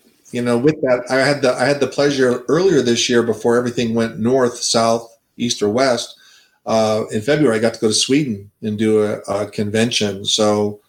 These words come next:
unfortunately, I was supposed to be in, uh, England this month, as a matter of fact.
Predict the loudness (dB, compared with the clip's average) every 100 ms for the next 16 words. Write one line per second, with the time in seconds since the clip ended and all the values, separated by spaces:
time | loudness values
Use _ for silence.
0 | _ _ _ -6 -4 0 0 0 2 2
1 | 2 0 -2 0 -2 0 2 0 -4 -4
2 | -4 -2 -2 0 0 0 -2 -6 -12 _
3 | -4 -2 2 0 0 -2 -4 -2 -2 0
4 | 0 0 -2